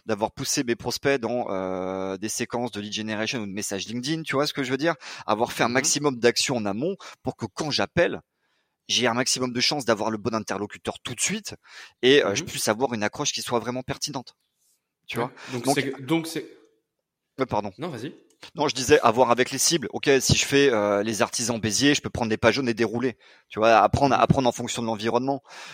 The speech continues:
Speaker 1: Mais si je vais aller chercher de la P M E ou du corporate, des grands comptes, tu vois, euh, je vais, je, je vais faire un travail de préparation énorme. D'ailleurs, c'est Abraham Lincoln qui disait, « Si vous me donnez deux heures pour tomber un arbre, j'en passerai une heure pour affûter ma lame. »
Speaker 2: Pour affûter ma hache, ouais. Ouais, elle, elle, elle est incroyable cette phrase.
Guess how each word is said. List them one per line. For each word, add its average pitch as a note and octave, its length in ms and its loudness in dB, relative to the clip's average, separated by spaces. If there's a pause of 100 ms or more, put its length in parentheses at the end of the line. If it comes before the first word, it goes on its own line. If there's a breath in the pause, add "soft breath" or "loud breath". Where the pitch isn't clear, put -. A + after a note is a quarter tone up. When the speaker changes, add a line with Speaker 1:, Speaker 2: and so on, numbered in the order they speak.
(120)
Speaker 1:
Mais F#2+ 80 -6
si - 180 0
je A#2 60 -2
vais A#2+ 80 6
aller A#2+ 100 2
chercher A#2+ 320 0
de B2 80 -4
la G2 100 0
P A2+ 180 0
M A#2 140 0
E C3 160 0
ou A2 120 -4
du F#2+ 100 -14
corporate, A2 480 -2
des G2 120 -6
grands G#2 200 -6
comptes, C#3+ 300 -6 (480 soft breath)
tu - 140 -4
vois, A#2+ 180 4
euh, F#2 240 -2
je F#2 160 -6
vais, G#2 180 -4
je, G#2 180 -6
je G#2 200 -6
vais - 60 -10
faire G#2+ 260 -4
un G#2 80 -6
travail G#2 240 -4
de G#2+ 60 -2
préparation A2 580 -4
énorme. B2+ 240 -2
D'ailleurs, B2 260 4
c'est - 120 0
Abraham A2 280 0
Lincoln B2 380 0
qui A2+ 140 -10
disait, « A2+ 320 0 (340 loud breath)
Si - 160 -6
vous A2 80 -8
me A2 80 -8
donnez A2+ 220 0
deux A2 280 -2
heures B2+ 100 2
pour - 180 -8
tomber G#2+ 260 -4
un G#2+ 200 -4
arbre, B2+ 200 -2
j'en G#2 120 -6
passerai G#2+ 300 -4
une A2 140 -4
heure A#2+ 100 -2
pour G2 180 -4
affûter G#2 320 -6
ma G#2 140 -2
lame. » B2 240 -2 (640 soft breath)
Speaker 2:
Pour - 160 -16
affûter A#2+ 280 -14
ma B2 180 -6
hache, B2+ 200 -6
ouais. G#2+ 160 -16 (100)
Ouais, A#2 60 -16
elle, A#2+ 420 -6
elle, G#2+ 280 -14
elle G#2 160 -18
est - 20 -14
incroyable A2+ 340 -12
cette - 120 -18
phrase. A2 240 -16